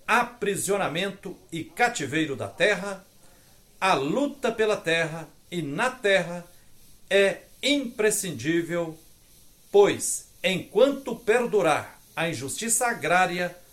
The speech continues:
não teremos justiça social, nem urbana e nem ambiental. Entretanto, a luta pela terra,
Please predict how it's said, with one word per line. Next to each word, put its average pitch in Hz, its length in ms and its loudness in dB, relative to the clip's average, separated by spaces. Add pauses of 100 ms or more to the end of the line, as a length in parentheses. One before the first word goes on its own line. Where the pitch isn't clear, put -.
(200)
não 170 440 2
teremos 202 840 2
justiça 220 600 -4
social, 180 760 0 (320)
nem 196 340 -2
urbana 196 720 0 (300)
e 202 80 -2
nem 175 460 0
ambiental. 196 840 -2 (520)
Entretanto, 214 920 -2 (300)
a 135 140 -2
luta 233 360 2
pela 240 240 0
terra, 196 560 0